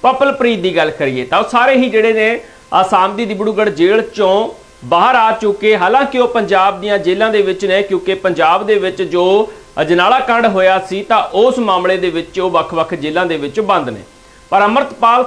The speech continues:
ਸਿੰਘ ਹਲੇ ਤੱਕ ਵੀ ਅਸਾਮ ਦੀ ਡਿਬਰੂਗੜ੍ਹ ਜੇਲ੍ਹ ਦੇ ਵਿੱਚ ਬੰਦ ਹੈ। ਹਾਲਾਂਕਿ ਅੰਮ੍ਰਿਤਪਾਲ ਸਿੰਘ ਜੇਲ੍ਹ ਦੇ ਵਿੱਚ ਬੈਠੇ-ਬੈਠੇ ਐਮ ਪੀ ਬਣ ਚੁੱਕੇ। ਖਡੂਰ ਸਾਹਿਬ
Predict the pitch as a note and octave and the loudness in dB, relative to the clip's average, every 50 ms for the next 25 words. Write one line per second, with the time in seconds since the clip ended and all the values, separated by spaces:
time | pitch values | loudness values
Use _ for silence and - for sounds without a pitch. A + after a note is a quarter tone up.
0 | B3 C4 C4+ C4+ B3+ A3+ G#3+ A3 A#3+ A#3 A#3 A#3 G#3+ G#3+ - - A3+ G#3 A3 - | -2 -4 -2 -2 0 0 2 2 2 2 2 0 -2 -2 0 -2 -2 -2 0 0
1 | A#3+ - - G#3 F#3+ F#3+ F#3+ G3+ G#3 F3 F#3 F3 G3 G#3 F#3+ F#3+ G3+ F#3+ D#3+ E3 | 0 0 0 0 0 0 -2 -4 -6 -6 -6 -4 -4 -2 0 0 -2 0 0 0
2 | G3 A#3 B3 A3+ A3+ G3+ F#3+ F#3 F#3+ G3 G3 F3 F3+ F#3 F#3+ F3+ F#3+ F#3+ G3+ G3+ | 0 2 2 2 2 0 0 -2 -4 -4 -2 0 0 0 0 0 0 0 0 -2
3 | - - - - - - - - - - - - - - D#3+ F#3+ A3+ B3 A#3+ B3+ | -4 -8 -16 -20 -20 -20 -20 -20 -20 -20 -20 -10 -4 -2 0 2 2 0 0 0
4 | B3 A#3+ A#3 B3+ B3 B3 - - A3 G#3 G#3+ A#3 A#3 A#3 A#3+ B3 A#3+ G3 F#3+ G3+ | 0 2 2 0 -2 -2 -4 -2 0 2 2 2 0 -2 -4 -4 -2 2 2 2
5 | A3+ A3+ A3 A#3+ A3+ A3 A3 A#3 G3+ F#3+ F#3 F#3+ - A#3 G#3+ G#3+ G#3 G3+ - A3 | 2 2 2 2 0 0 -2 -2 0 0 0 0 2 0 0 0 -2 -2 0 0
6 | G#3 A3 - - - F3+ F#3 F#3 F#3 A#3 A#3 G3 G#3 G#3 G#3+ G#3 - G3 - - | 0 0 0 0 -2 -2 -2 -2 -2 -2 -2 0 0 0 0 -2 -4 -4 -4 -2
7 | G3+ G#3 A3+ A3 - A3 F#3 F3+ F#3+ G#3 G#3+ G#3 - F#3 F3 G3+ G#3 - | -2 -2 -2 -2 -2 -2 0 2 2 2 2 0 0 0 2 2 0 0